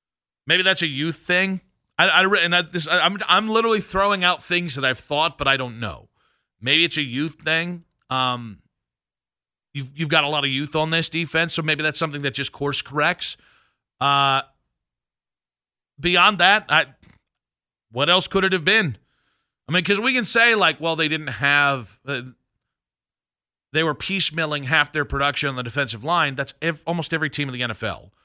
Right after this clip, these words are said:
does the kind of rotations that uh, Jim Schwartz likes to do to keep his guys fresh up front.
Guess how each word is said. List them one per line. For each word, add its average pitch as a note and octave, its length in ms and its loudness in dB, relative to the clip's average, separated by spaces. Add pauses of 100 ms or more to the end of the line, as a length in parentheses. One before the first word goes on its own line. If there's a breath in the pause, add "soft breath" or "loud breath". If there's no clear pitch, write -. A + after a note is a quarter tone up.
(360)
does C#3+ 280 0
the C#3+ 100 -8
kind D3 260 -2
of A#2+ 120 -8
rotations C3+ 920 -6 (380)
that B2+ 580 -2 (220)
uh, C3 140 0
Jim C3 200 -4
Schwartz C3 320 -6
likes C3 200 -2
to C3+ 60 -10
do B2+ 140 -8
to B2+ 80 -10
keep B2 200 -10
his A#2+ 120 -10
guys A2+ 240 -4
fresh A2+ 320 -4
up F2+ 100 -8
front. - 280 -20